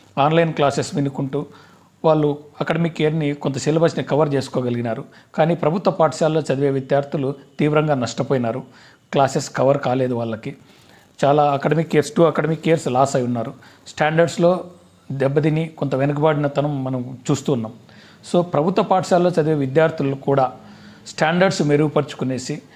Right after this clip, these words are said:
ఇతర విద్యార్థులతో పోటీ పడే విధంగా తీర్చిదిద్దాలనే లక్ష్యంతో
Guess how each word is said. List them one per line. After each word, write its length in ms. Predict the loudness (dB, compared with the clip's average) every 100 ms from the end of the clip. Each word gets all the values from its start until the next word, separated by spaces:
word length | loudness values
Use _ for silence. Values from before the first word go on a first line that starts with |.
| -20 -20 -6 0
ఇతర 160 | 2 4
విద్యార్థులతో 480 | 4 2 2 0 -2 0
పోటీ 220 | 0 2 2
పడే 160 | 2 2
విధంగా 240 | 0 0 -2 -2
తీర్చిదిద్దాలనే 680 | -4 -4 -4 0 0 0 -2
లక్ష్యంతో 440 | -4 -2 -2 -2